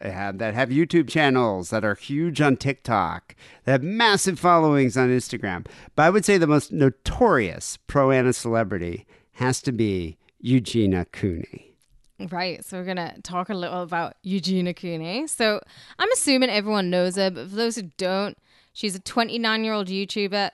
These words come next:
Speaker 2: She lives in Connecticut under the very, very watchful eye of her sodbuster mother.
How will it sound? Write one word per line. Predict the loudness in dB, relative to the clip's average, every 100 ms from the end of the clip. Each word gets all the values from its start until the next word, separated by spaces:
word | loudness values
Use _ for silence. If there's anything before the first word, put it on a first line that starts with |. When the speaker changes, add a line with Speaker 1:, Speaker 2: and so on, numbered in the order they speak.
| -8
Speaker 2:
She | -6
lives | -2 -2 -2
in | -6
Connecticut | -4 -2 -4 -4 -6 -6
under | -8 -10 -10
the | -12
very, | -6 -4 -2 -2 -4 -8
very | -8 -6 -6 -8 -12 -16
watchful | -12 -10 -12 -12 -10 -6
eye | -6
of | -6 -8
her | -8 -10 -12
sodbuster | -6 -6 -6 -10 -8 -8
mother. | -8 -6 -6